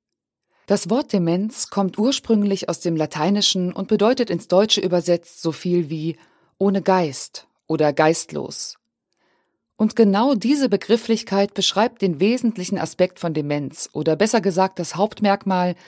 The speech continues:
welches Betroffene und Angehörige am meisten erschüttert. Der Erkrankte wird regelrecht aus seinem Bewusstsein gerissen. Das Selbstbild gerät ins Wanken und alltägliche Dinge werden zu scheinbar unüberwindbaren Hindernissen.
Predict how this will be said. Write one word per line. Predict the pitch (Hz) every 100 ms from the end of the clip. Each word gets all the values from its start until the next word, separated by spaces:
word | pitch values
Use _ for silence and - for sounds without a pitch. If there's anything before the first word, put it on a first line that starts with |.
| - _ _ -
welches | 208 233
Betroffene | - 220 226 269 277 247
und | 208 -
Angehörige | 196 214 196 151 139 139 143
am | 156
meisten | 156 190 -
erschüttert. | 135 160 160 - - - - _ _ _ _ _ _ _ _ _ _ _
Der | 190
Erkrankte | 190 - 226 320 - 240
wird | 190 190
regelrecht | 214 262 214 208 202 -
aus | 175 -
seinem | 180 175
Bewusstsein | 170 196 226 - 175 143
gerissen. | 139 135 131 - - _ _ _ _ _ _ _ -
Das | 175 -
Selbstbild | 220 - - 220 220
gerät | 196 165 190
ins | 165 - 147
Wanken | 185 214 214 214 214 _ _ _ -
und | 180
alltägliche | 185 185 214 277 233 196
Dinge | 143 220 220 170
werden | 190 190
zu | - 175
scheinbar | - 202 214 196 196
unüberwindbaren | 202 254 214 190 175 214 - 180 170
Hindernissen. | 156 180 170 147 131 - 135 139